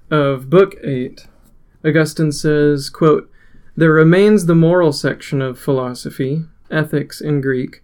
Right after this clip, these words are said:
which discusses the question of the summum bonum," which in Latin means the highest good,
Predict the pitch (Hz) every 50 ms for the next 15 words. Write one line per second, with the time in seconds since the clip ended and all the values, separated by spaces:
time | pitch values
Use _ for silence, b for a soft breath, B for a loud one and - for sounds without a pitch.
0 | _ _ _ _ _ _ _ _ _ 170 165 160 - - 151 147 - 190 190 190
1 | 196 - 214 208 196 202 180 170 - - 143 139 139 - - 156 143 143 143 -
2 | 151 147 131 127 139 127 - - - 170 170 170 175 175 170 170 170 170 170 147
3 | - - 143 139 139 131 123 123 123 135 139 139 - _ _ _ _ _ - 143
4 | 135 135 - - 147 135 131 135 139 143 143 143 151 143 139 135 135 139 139 -
5 | - - - - - - - - - - 143 147 143 139 139 135 135 135 135 131
6 | - - - - - - - - - - 156 143 139 131 127 - - 151 147 139
7 | 135 127 127 - - 151 139 143 123 123 131 135 139